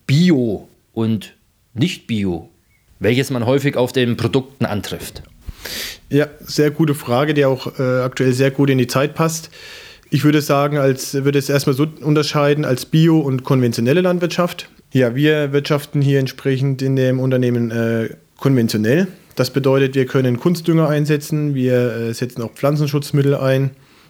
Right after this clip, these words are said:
Speaker 2: um entsprechende Qualitäten, äh, im Getreide zu erzielen und auch, äh, entsprechende Geträ-, Erträge zu generieren. De-, im Bio-Bereich beispielsweise darf man keinen Kunstdünger einsetzen,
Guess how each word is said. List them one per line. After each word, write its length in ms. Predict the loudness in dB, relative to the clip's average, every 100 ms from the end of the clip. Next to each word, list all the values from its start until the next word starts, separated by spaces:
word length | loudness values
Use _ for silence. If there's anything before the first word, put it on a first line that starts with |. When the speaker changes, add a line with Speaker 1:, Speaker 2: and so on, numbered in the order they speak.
| _
Speaker 2:
um 100 | 0
entsprechende 540 | 0 0 0 2 2 2
Qualitäten, 800 | 2 0 0 0 0 2 2 2
äh, 200 | 2 0
im 140 | 0
Getreide 460 | -2 -2 0 0 0
zu 140 | -2
erzielen 640 | -2 -2 0 2 2 -2 -10 -20 -20 -20 -4
und 120 | 0
auch, 220 | 2 2 0
äh, 200 | 2 0
entsprechende 560 | -2 -2 0 2 2
Geträ-, 440 | 0 -2 0 0 -2
Erträge 520 | -4 0 -2 0 -2
zu 180 | -4 -4
generieren. 540 | -2 -2 -4 -6 -8 _ _ -20 -20 -20 _ -6
De-, 100 | -4
im 320 | 0 0 0
Bio-Bereich 720 | 2 2 2 2 2 2 0
beispielsweise 840 | 2 0 0 -2 2 2 4 2 0
darf 280 | -2 -6 -4
man 160 | -6
keinen 320 | -2 0 0
Kunstdünger 440 | 0 -2 -2 -2 0
einsetzen, 600 | -2 0 -2 -2 -4